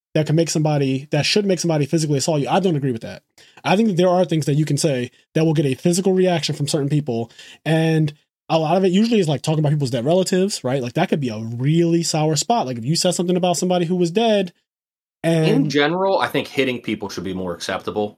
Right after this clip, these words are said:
Speaker 2: as a side note. I do think
Speaker 1: <laughs>
Speaker 2: an anno-, no, for real, look, in a normal setting, right?
Speaker 1: Yeah.
Speaker 2: If they're,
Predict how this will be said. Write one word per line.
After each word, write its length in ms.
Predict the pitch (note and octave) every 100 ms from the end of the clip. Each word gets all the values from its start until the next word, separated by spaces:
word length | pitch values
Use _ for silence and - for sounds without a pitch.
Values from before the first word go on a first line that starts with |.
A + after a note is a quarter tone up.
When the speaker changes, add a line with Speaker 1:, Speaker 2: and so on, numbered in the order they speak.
| -
Speaker 2:
as 140 | -
a 60 | -
side 380 | - G2+ G2
note. 240 | A2 A2 - -
I 100 | B2+
do 240 | C#3+ F#3+ A#3
think 440 | F#3 G3 D#3+ F3 _
Speaker 1:
<laughs> 60 |
Speaker 2:
an 200 | F#4 D#3
anno-, 300 | D#3 D3 F3 G3+
no, 180 | G#3+
for 160 | - G#3
real, 140 | A3 -
look, 200 | F3 - -
in 80 | F3+
a 80 |
normal 400 | E3+ G3+ C#4+ D#4+
setting, 400 | F4+ - B2 F2+ E2+
right? 180 | - B3
Speaker 1:
Yeah. 200 | G3+ A2
Speaker 2:
If 180 | B2+ C#3
they're, 300 | F#3 A#3 B3+